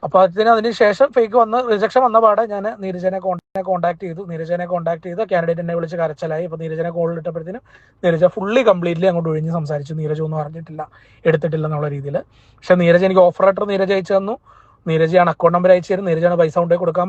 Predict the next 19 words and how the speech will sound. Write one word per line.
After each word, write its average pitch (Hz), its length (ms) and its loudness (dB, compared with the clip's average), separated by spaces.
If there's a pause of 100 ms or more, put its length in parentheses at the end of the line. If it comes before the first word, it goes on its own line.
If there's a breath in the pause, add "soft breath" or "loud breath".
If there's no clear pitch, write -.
പറയുന്നത്, 175 380 2
നീരജയാണ് 170 400 0
എനിക്ക് 175 180 -4 (360 soft breath)
ആദ്യം 160 320 2 (120)
സി - 80 -16 (100)
ഒ 170 80 -2
എസ് 185 180 -6
ഡ്രാഫ്റ്റ് 170 360 2
തരുന്നത്. 143 300 -6 (280)
ഇതെല്ലാം 180 300 -4
ചെയ്തത് 202 260 0
നീരജ 160 280 -2
തന്നെയാണ്. 151 320 -4 (320)
അതിൻ്റെയൊക്കെ 160 400 -4
പ്രൂഫ് 185 200 -4
എൻ്റെ 175 120 0
കയ്യിൽ 175 160 2
ഉണ്ട് 170 180 -4
താനും. 143 220 -4